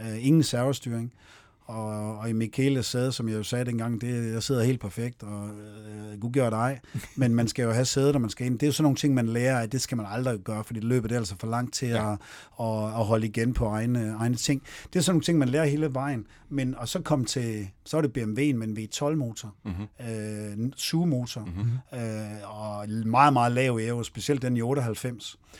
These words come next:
Speaker 1: Så nioghalvfems blev den bedre, det er den, hvor den bliver single, øh, roll hook.
Speaker 2: Ja, ja.
Speaker 1: Det er faktisk,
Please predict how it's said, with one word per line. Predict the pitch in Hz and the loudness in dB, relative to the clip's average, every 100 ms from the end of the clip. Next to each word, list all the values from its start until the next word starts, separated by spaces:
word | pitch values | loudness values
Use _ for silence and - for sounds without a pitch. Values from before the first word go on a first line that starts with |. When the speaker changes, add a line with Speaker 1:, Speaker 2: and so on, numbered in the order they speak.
| - | -12
Speaker 1:
Så | - | 0
nioghalvfems | 139 160 127 117 135 | 4 6 6 4 0
blev | - 117 | 0 -2
den | 110 | -2
bedre, | 120 131 | 0 2
det | 127 | 2
er | |
den, | 131 135 | 2 2
hvor | 127 | 2
den | 120 | 0
bliver | 110 | -2
single, | 107 - 151 151 123 123 113 | -2 2 2 2 0 -4 -4
øh, | 113 | -2
roll | 123 143 | 0 2
hook. | 127 | 2
Speaker 2:
Ja, | 104 120 - | 0 -2 -6
ja. | 101 | -2
Speaker 1:
Det | 127 | 0
er | 127 | 2
faktisk, | 131 135 | 2 2